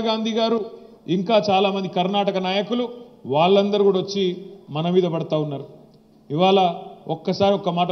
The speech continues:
మీరు ఆలోచించండి, ఒక్క కేసీఆర్ గారిని కొట్టడానికి, ఆయన పాపం యాభై రెండు, యాభై మూడు కిలోలు ఉంటాడు కేసీఆర్ గారు, బక్కగుంటాడు. కానీ నేనైనా కొద్దిగా దొడ్డుగున్నా. ఆయన పాపం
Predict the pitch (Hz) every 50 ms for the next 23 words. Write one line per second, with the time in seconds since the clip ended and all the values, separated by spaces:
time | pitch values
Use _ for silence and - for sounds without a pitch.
0 | 185 175 160 156 156 165 156 - 156 139 127 - 135 127 117 110 - _ _ _
1 | _ _ _ _ - 110 143 - - - - - 247 240 226 - 220 214 220 214
2 | 214 226 226 214 214 214 220 208 202 202 202 185 185 180 190 196 190 180 165 147
3 | - - - - - - _ _ _ _ _ _ _ _ _ _ - - 165 190
4 | 190 175 196 185 180 185 180 170 165 180 185 202 202 196 190 185 190 180 180 180
5 | 180 175 175 165 - 185 190 202 196 175 175 160 147 156 165 156 - 180 156 147
6 | 139 131 120 - - - - - - - - - 127 139 165 156 175 196 190 185
7 | 165 156 139 - - - - - 156 156 160 165 185 196 202 208 208 202 202 185
8 | 185 151 175 175 175 190 190 180 151 123 - - - - - - - - - -
9 | - - - 165 180 185 185 185 170 190 185 180 180